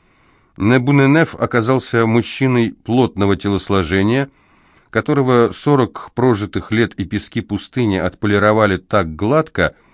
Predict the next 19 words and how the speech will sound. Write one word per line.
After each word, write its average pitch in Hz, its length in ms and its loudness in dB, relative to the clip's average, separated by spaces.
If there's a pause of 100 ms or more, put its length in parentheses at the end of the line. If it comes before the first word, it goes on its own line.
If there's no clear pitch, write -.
(240)
как 107 200 -2
ювелир 110 460 0
полирует 110 560 0
драгоценный 110 680 0
камень. 60 440 -10 (800)
Полчаса 95 600 0
ушло 92 360 -4
на 85 100 -2
приветствие 95 720 -2 (380)
и 87 400 -2
предписанные 98 720 -2
протоколом 90 640 -2
ритуалы. 85 580 -2 (600)
Потом 170 480 0
вновь 113 480 0
избранный 95 560 0
верховный 85 540 -2
жрец 78 420 -8
Амона 120 460 0